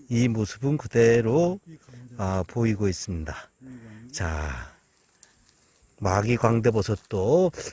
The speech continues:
자신들이 해야 할 일이 있기 때문에 다시 그 자리에다가 놓고 이동하겠습니다.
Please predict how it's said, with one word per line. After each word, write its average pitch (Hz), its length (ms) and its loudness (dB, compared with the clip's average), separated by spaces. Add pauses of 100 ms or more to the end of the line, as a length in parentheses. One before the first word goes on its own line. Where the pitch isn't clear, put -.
(120)
자신들이 139 600 0
해야 185 300 2
할 170 320 0
일이 139 220 0
있기 123 220 -4
때문에 165 580 0
다시 151 640 -2 (320)
그 135 140 -2
자리에다가 127 880 0
놓고 151 580 -4 (340)
이동하겠습니다. 123 840 0